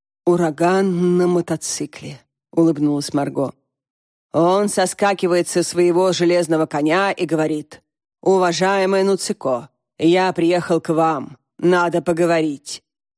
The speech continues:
"О чём нам с вами говорить, уважаемый Юрий?" "О вашей племяннице. Я её люблю".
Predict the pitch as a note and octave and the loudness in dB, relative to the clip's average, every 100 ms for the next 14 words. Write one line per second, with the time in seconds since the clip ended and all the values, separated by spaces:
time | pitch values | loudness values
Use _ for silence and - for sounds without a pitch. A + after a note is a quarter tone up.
0 | _ _ _ _ D3+ D3+ - G3+ F#4 C#4 | _ _ _ _ -4 -2 -2 0 2 2
1 | D3 C#3 - D#3 D3 C#3 D3+ D3+ F3+ - | -2 -4 -2 -2 -2 -2 -2 0 0 0
2 | F3+ E3+ E3 D#3 D3+ D3+ E3 D#3+ D3+ A3 | 2 0 0 0 0 2 2 0 -2 0
3 | F3+ C3+ B2 - _ _ _ _ _ _ | 0 -2 -10 -14 _ _ _ _ _ _
4 | _ D3+ D#3+ D#3+ D#3+ E3+ E3+ F3 G3 D#3 | _ -2 0 0 0 -2 2 2 2 -2
5 | C3+ - - - _ _ _ _ _ E3+ | -6 -10 -14 -16 _ _ _ _ _ 0
6 | D#3 D#3+ F#3+ A3 G#3+ E3 C#3 D3 D3+ - | 2 2 0 -2 -6 -6 -2 -2 -4 -6
7 | - E3 D3 B2 G2+ | 0 0 0 -6 -10